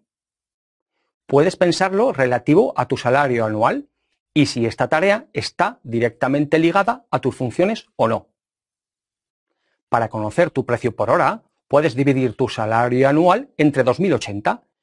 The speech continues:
que corresponde a cincuenta y dos semanas que tiene un año y una jornada de cuarenta horas semanales. Y de esta forma valorar subjetivamente el precio hora de la tarea de cada fila.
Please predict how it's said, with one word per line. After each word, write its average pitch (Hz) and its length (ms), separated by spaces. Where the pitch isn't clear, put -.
que 214 160
corresponde 214 680
a 170 280
cincuenta 123 500
y 110 60
dos 117 140
semanas 147 340
que 110 120
tiene 120 200
un 180 100
año 202 380
y 143 80
una 151 160
jornada 156 380
de 147 120
cuarenta 143 640
horas 120 260
semanales. 95 580
Y 196 120
de 123 120
esta 131 220
forma 160 420
valorar 120 500
subjetivamente 139 1040
el 123 120
precio 143 480
hora 180 220
de 208 100
la 123 100
tarea 127 280
de 160 100
cada 135 180
fila. 107 340